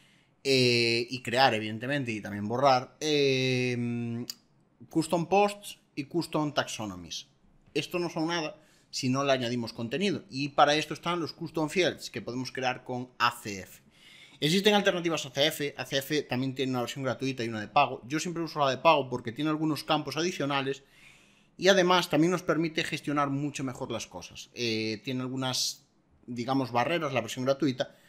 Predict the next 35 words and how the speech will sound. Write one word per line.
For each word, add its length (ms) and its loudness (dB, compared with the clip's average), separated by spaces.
aunque 540 4
tampoco 400 -2
es 80 -6
un 100 -2
problema 480 2
eso, 280 -6
¿vale? 280 2
Entonces, 440 0
vamos 240 8
con 220 2
el, 380 0
con 180 0
el 100 0
tema. 440 0
Eh, 420 2
simplemente, 1120 -2
eh, 60 0
aquí 300 -2
en, 540 -2
en 460 -4
WordPress 360 2
yo 120 0
ya 60 2
lo 100 -6
tengo 140 -2
instalado, 500 2
tengo 160 -2
la 80 6
versión 320 0
Pro, 340 0
¿vale? 300 4
A 100 2
C 160 -4
F 220 -4
Pro. 320 -2